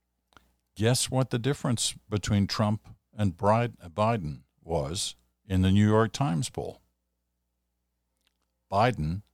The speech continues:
by fourteen points. Go figure. Anyway, there have been a number of polls of late where the, where the, uh, you know, the gap is widening. Fourteen points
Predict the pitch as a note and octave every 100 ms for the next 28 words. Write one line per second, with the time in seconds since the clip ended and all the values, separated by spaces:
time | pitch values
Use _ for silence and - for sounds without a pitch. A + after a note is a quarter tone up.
0 | _ _ _ _ - E2 - - E2 -
1 | F2+ F2 F#2 B2 C3+ - - - _ _
2 | _ _ _ _ _ _ _ _ _ _
3 | _ _ _ _ _ _ _ - D2+ E2
4 | A2 A#2 E2 - _ _ _ _ _ _
5 | _ _ _ _ _ _ _ _ _ _
6 | _ _ _ _ _ - B2 F2+ C2 F2
7 | G2+ B2+ A#2 A#2+ G#2+ F2+ - E2+ D#2 D#2+
8 | C2+ C2+ C#2 - D#2 D2+ D2+ D2+ _ _
9 | _ _ _ F#2+ F#2 E2+ D#2 C2+ C2 -
10 | - - _ F#2+ D#2+ C#2+ D2 D#2 A2 A#2
11 | G#2 F2 E2+ D2+ A2+ - _ _ _ _
12 | _ _ _ _ _ _ _ _ _ -
13 | D3 D#3 - A2 F#2 G2 F#2 C2+ -